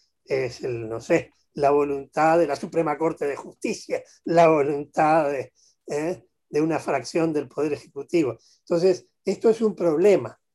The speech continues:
porque lo-, estos cuerpos intermediarios pueden tener,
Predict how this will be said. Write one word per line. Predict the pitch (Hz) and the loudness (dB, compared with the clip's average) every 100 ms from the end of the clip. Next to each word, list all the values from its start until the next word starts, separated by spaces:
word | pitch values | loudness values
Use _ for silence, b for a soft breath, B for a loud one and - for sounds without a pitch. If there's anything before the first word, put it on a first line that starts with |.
| _ _ _ _ _ | _ _ _ _ _
porque | - 156 - 156 | -4 -4 -4 -8
lo-, | 147 170 | -6 -6
estos | 160 190 175 - 190 - | -6 -4 -4 -2 -4 -2
cuerpos | 190 202 175 170 160 | 2 2 2 -4 -4
intermediarios | 151 147 151 147 147 135 131 147 - _ _ _ | -6 -4 -4 -2 -2 -2 -2 -6 -8 _ _ _
pueden | - 180 202 190 165 143 | 4 8 8 8 6 0
tener, | 160 147 170 180 139 139 233 | -2 2 4 4 4 0 -4